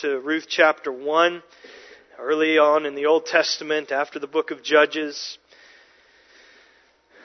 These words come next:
Um, I, I love this story. <laughs> I do, and I know many of you do too. Um, this is, um, special. I, I, it is just a, it's just a great piece of literature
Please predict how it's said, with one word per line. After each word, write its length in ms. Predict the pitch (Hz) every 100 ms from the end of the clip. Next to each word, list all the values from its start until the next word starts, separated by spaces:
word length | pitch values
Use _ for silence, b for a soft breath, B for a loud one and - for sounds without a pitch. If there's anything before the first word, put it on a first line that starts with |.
| B 185
Um, 540 | 156 170 165 156 147
I, 200 | 139 196 170
I 140 | 202
love 400 | 185 180 185 180
this 200 | 156 - -
story. 420 | 165 147 131 117
<laughs> 1400 | - - - 147 - - - _ _ _ _ _ _ -
I 120 | 139
do, 260 | 139 175 165
and 80 | 156
I 100 | 175
know 180 | 180 180
many 280 | 180 185
of 100 | 170
you 140 | 160 170
do 180 | 160 147
too. 380 | - 180 185 180 B B B B
Um, 520 | 139 139 139 135 131 135 _ 120
this 240 | 165 -
is, 380 | 170 147 - - _
um, 480 | 135 143 139 135 131 123 _ - _ _
special. 760 | - - 180 175 185 170 147 -
I, 120 | 143
I, 180 | 151 151 - 107 -
it 180 | 180 196
is 200 | 196 -
just 280 | 214 - 190
a, 200 | 170 175
it's 160 | -
just 320 | - 214 -
a 80 | 151
great 520 | 143 147 185 208 202 -
piece 260 | 190 -
of 140 | 165 143
literature 640 | 175 185 - - 151